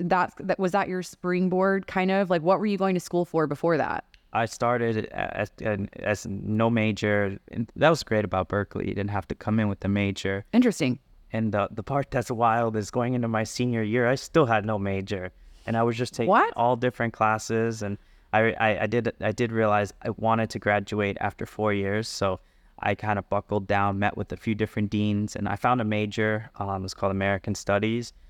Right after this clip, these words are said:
Speaker 2: where it was really curated. And it was exactly what I was looking for, where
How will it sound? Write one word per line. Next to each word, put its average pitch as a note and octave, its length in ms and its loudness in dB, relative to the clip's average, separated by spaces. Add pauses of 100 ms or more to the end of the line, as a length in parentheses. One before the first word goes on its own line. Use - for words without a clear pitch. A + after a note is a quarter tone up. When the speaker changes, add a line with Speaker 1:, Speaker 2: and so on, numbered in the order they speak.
(160)
Speaker 2:
where A2+ 100 4
it A2 40 4
was G2+ 140 -2
really B2+ 300 4
curated. G#2+ 580 0
And F#2+ 80 -6
it G2 60 -4
was G#2 160 -4
exactly A2+ 480 0
what G#2 160 2
I F#2+ 60 2
was G2 160 -4
looking G#2 280 -4
for, F#2+ 320 -2
where F#2+ 300 -4